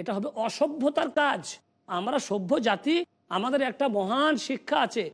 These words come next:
সেই শিক্ষার আলোকে এই তরিকা অবলম্বন করতে হবে যে যখন প্রস্রাব পায়খানাতে বসে থাকবো, তখন কেউ কোনো কথা বলতে চাইলে তাদের কথার উত্তরও দেব না, বরং চুপ করে থাকবো। সালাম দিলে সালামেরও উত্তর দিব না। যখন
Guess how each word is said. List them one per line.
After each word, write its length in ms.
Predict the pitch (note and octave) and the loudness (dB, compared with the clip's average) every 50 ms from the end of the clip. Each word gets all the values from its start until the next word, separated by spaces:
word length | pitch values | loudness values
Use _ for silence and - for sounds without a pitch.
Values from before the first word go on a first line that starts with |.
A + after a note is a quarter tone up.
| - _ _ - - | -12 _ _ -4 0
সেই 160 | G#3+ G#3+ A3 - - | 0 0 0 0 -2
শিক্ষার 360 | A#3 A#3+ - - C4+ C#4 C4+ B3 G#3+ | -4 -4 -2 0 2 2 2 2 2
আলোকে 320 | A3 B3+ C#4+ B3 - D#4+ E4+ - - _ _ _ - G3 G#3+ | 2 2 0 0 0 -2 -2 -2 -4 _ _ _ 0 2 4
এই 80 | C4+ C4+ C4+ - A3 | 4 4 2 2 2
তরিকা 300 | A#3+ C#4+ D4 - E4 - - B3 | 2 2 2 2 2 0 2 2
অবলম্বন 360 | C#4 C#4 C#4 B3+ A#3+ C4+ C4 G3 | 2 2 0 0 0 -2 -4 -4
করতে 220 | C4 A3+ - - B3+ F#3+ | -6 -8 -4 -4 -2 -2
হবে 200 | A3 G#3+ A#3+ C#4 D4+ D4 - _ _ _ | 0 0 2 0 0 0 -4 _ _ _
যে 60 | - G#3 F3 A3 | -8 -6 -4 -4
যখন 160 | F#3+ A#3 B3+ F3 - | -4 -4 -6 -6 -6
প্রস্রাব 320 | G3+ E3+ - - C#4 C4 C4+ - | -8 -10 -2 0 0 0 0 -2
পায়খানাতে 420 | A#3 G#3+ G#3 - A#3 C#4 A#3+ B3+ G#3+ E3+ F#3+ | -6 -6 -4 -6 -8 -6 -6 -6 -6 -6 -6
বসে 180 | F#3 - C4+ - - | -4 -6 -6 -4 -4
থাকবো, 280 | G3 E3 D#3+ E3 A3+ C4+ D4+ - _ _ _ _ - | -4 -4 -2 0 0 0 0 -2 _ _ _ _ -8
তখন 200 | F#3+ F3+ B3+ A#3 D#3+ - | -6 -6 -6 -8 -6 -4
কেউ 120 | G3+ A3 A#3 - | -4 -4 -4 -4
কোনো 140 | B3 C4 C4 - - | -6 -6 -8 -6 -8
কথা 180 | F#3 F3 - G#3+ F#3+ D3+ D#3+ | -10 -8 -6 -8 -6 -6 -8
বলতে 220 | E3 D#3+ - A#3+ G#3+ - | -8 -6 -8 -8 -6 -4
চাইলে 220 | B3+ B3+ C4+ D4+ D#4 - - _ _ _ | -4 -2 -2 -2 -4 -6 -8 _ _ _
তাদের 200 | - E3+ F3+ A3 - - | -10 -8 -6 -8 -8 -8
কথার 220 | F3+ D3+ A3+ F#3 F3 - G#3+ G3 | -6 -4 -4 -4 -4 -6 -10 -12
উত্তরও 380 | - - _ - B3 C4 C4+ A#3 C#4+ | -12 -12 _ -4 0 0 2 2 2
দেব 120 | D4 B3+ D4+ D4+ D4+ | 2 2 2 2 4
না, 80 | D#4 E4 E4 - - _ _ _ _ _ _ - D#3+ | 4 2 2 0 -2 _ _ _ _ _ _ -4 -2
বরং 220 | G3+ B3 D4 D#4+ F4 F4 - _ _ _ _ - | 2 2 4 4 2 0 -4 _ _ _ _ -2
চুপ 160 | A3 A#3+ A3+ - - | 0 0 0 0 0
করে 140 | C4 C4 - - | 0 0 0 0
থাকবো। 220 | A3+ A3+ G3 G#3+ G3+ F3+ - - _ _ - - | -2 0 2 0 0 0 -2 -6 _ _ -18 -12
সালাম 280 | - F3+ G#3 A#3 B3 B3 G#3+ | -6 -2 -2 -2 -2 0 0
দিলে 180 | C4+ D4 E4+ F4+ - - _ _ - - | 0 0 0 0 -2 -6 _ _ -16 -8
সালামেরও 420 | - F#3+ G#3+ A#3 C4+ D4+ E4 F4 - C#4 | -6 -2 0 0 2 4 4 4 2 2
উত্তর 180 | - - D4+ C4+ A3 G3+ | 0 0 -2 -2 0 0
দিব 120 | B3 A3+ B3 A#3+ A#3 | 0 0 2 4 2
না। 60 | G3+ - - _ _ _ F3 G#3 | 2 0 -2 _ _ _ -4 -4
যখন 180 | F#3+ F#3 A#3 | -2 -2 -4